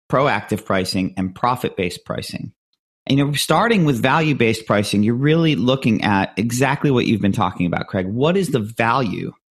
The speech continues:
that you're bringing to the marketplace as perceived by your customer? And you only have to really change that price as your product or service matures. There's more competition, just like you talked about with something like the iPhone.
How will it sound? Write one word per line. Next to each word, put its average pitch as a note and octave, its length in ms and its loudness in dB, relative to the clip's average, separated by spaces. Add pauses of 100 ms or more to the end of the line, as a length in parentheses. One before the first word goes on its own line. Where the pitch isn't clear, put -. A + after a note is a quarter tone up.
(340)
that - 140 0
you're C3 200 4
bringing B2+ 360 2
to A#2 100 -2
the G#2 100 2
marketplace F#2+ 720 0
as A2+ 220 -2
perceived A#2+ 560 -2
by G#2 140 0
your G2 140 0
customer? - 640 -4 (520)
And B2+ 440 0 (200)
you C#3 180 2
only F3 280 2
have D#3 220 0
to D3 60 -2
really B2 260 2
change D#3 540 2
that G2+ 260 0
price F#2 420 0 (100)
as B2 420 2
your A2+ 140 2
product G#2+ 520 0
or E2+ 80 0
service G#2 560 -2
matures. C#3 640 0
There's G#2 200 -2
more A2 340 0 (140)
competition, C#3+ 960 0 (380)
just D#3+ 280 0
like B2 200 0
you B2 80 0
talked A#2+ 280 0
about G#2+ 300 0
with G#2 200 2
something A2+ 360 2
like G2 200 0
the G2+ 100 2
iPhone. A#2 720 0